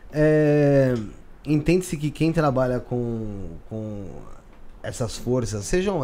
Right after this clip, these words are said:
se-, seja desde o mais, do mais leve, vamos dizer assim, que é o espiritismo, aí a gente depois vai pro Umbanda, tem o Candomblé, a Kimbanda,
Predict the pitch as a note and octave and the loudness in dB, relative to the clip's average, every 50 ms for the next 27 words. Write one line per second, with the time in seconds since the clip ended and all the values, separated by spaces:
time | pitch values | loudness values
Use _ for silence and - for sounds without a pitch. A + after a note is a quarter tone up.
0 | A2 G2+ - - - D#3+ F3+ D#3 A#2 - - - F3+ F#3 E3+ D3 C3+ A2 B2 D3+ | -4 -6 -6 -4 -2 -2 -2 -2 -4 -6 -4 -2 0 0 0 -2 -4 -2 -2 -2
1 | E3 D#3+ D3+ D3+ C#3 C3+ B2+ A#2+ G#2+ - - A#2+ B2+ B2+ C3+ C3 A#2+ G2+ G2 A2+ | -2 -4 -4 -4 -4 -4 -4 -4 -6 -8 -8 -6 -4 -2 -2 -2 -4 -4 -4 -2
2 | B2+ C#3+ D3 B2+ A2 A#2 A2 A2 A#2+ A#2+ G#2 - A#2 A2 G#2+ A2+ G#2+ - - - | 0 0 2 0 0 -2 -2 -2 -4 -4 -4 -6 -6 -6 -4 -4 -4 -4 -6 -6
3 | C3 B2+ - - - - - - - - - - - A#2+ A2+ - - B2+ A#2+ A2 | -6 -6 -8 -10 -14 -18 -18 -18 -18 -16 -14 -8 -6 -6 -6 -6 -6 -8 -8 -8
4 | G#2 - - - D3+ D3+ B2+ A2 A2 G#2+ G#2+ A2 A#2 A#2 C3 B2+ A#2+ A#2+ - B2+ | -8 -8 -4 0 0 0 0 -2 -4 -8 -8 -8 -8 -8 -8 -8 -10 -10 -10 -8
5 | B2+ A#2+ B2+ B2 - A#2+ A#2+ A#2+ A2+ A2+ A2+ C3 C#3+ C#3+ C3 A#2+ G#2+ - B2 A2 | -8 -6 -8 -8 -8 -8 -8 -6 -6 -6 -4 -4 -4 -4 -4 -6 -6 -10 -10 -10
6 | A2+ C3+ C3+ B2+ A2+ A#2+ C3+ C#3+ C#3+ B2+ A2 - - D3 C#3+ B2+ C3 C#3+ D#3 D3+ | -8 -8 -8 -8 -8 -6 -6 -6 -6 -6 -8 -8 -6 -4 -4 -2 -2 -2 -2 -2
7 | C3 A#2+ | -4 -6